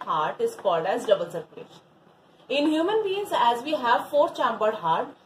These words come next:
blood from the heart first travel to the body organs and then back to the heart, and again from the heart to the lungs and then again back to the heart. Therefore, it is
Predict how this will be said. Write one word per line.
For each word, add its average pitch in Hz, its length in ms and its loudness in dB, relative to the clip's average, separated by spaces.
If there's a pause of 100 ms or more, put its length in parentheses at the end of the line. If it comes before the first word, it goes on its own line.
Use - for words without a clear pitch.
(240)
blood 285 460 6 (320)
from 294 380 6
the 403 140 6
heart 277 340 4
first - 580 6
travel 247 520 6
to 294 200 -10
the 285 220 -8 (120)
body 202 300 4
organs 240 560 2 (160)
and 262 360 -2 (200)
then 214 260 0
back 175 300 0
to 220 80 2
the 262 160 -4
heart, 302 340 0 (480)
and 285 280 4
again 285 500 2
from 339 240 0
the 370 140 -6
heart 254 320 0
to 320 80 -6
the 302 140 -8
lungs 226 440 -2
and 269 300 -4
then 233 180 4
again 233 400 -2
back 196 240 -4
to 202 60 -18
the 233 160 -12
heart. 156 320 -14
Therefore, 220 380 2
it 285 120 -10
is 285 180 -6